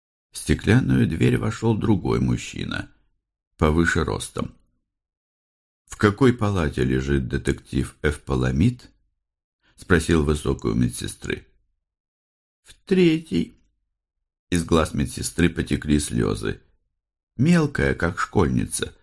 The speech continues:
она была насмерть перепугана. Её цыплячье запястье по-прежнему оставалось в кулаке первого мужчины. Косточки еле слышно похрустывали. «Хорошо,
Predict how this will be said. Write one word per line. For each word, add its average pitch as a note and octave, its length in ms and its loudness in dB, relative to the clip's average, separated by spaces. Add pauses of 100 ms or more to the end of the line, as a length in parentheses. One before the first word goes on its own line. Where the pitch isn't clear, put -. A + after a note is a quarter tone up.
(360)
она F2+ 240 6
была F#2 280 2
насмерть F2+ 600 0
перепугана. A#1 720 -2 (560)
Её G2 260 6
цыплячье F#2+ 640 0
запястье F2+ 560 0
по-прежнему E2 640 0
оставалось C#2 640 -2
в - 80 -20
кулаке D2+ 480 2
первого B1 480 0
мужчины. G1+ 600 -4 (720)
Косточки D3 560 -2
еле C#3 340 0
слышно A2+ 460 -2
похрустывали. F#2+ 1000 -2 (1300)
«Хорошо, - 800 -4